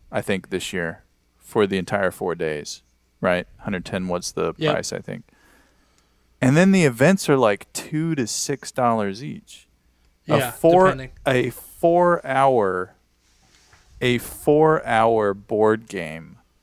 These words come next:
Speaker 1: can cost you, like, four to six dollars.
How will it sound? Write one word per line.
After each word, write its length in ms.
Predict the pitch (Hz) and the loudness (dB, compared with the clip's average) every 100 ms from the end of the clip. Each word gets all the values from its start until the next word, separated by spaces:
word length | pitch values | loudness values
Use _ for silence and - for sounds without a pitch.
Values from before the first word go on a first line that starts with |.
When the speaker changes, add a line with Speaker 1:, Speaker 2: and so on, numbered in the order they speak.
| _ _ _ - | _ _ _ -8
Speaker 1:
can 160 | 127 | -6
cost 440 | - 113 95 - 110 | 0 0 0 -2 -6
you, 200 | 101 92 | -6 -4
like, 420 | 85 80 - - _ _ _ _ | -4 -4 -8 -20 _ _ _ _
four 340 | - 117 101 | -6 2 2
to 80 | 92 | 0
six 280 | - 92 - | -6 -8 -6
dollars. 520 | - 53 53 - | -6 -4 -8 -16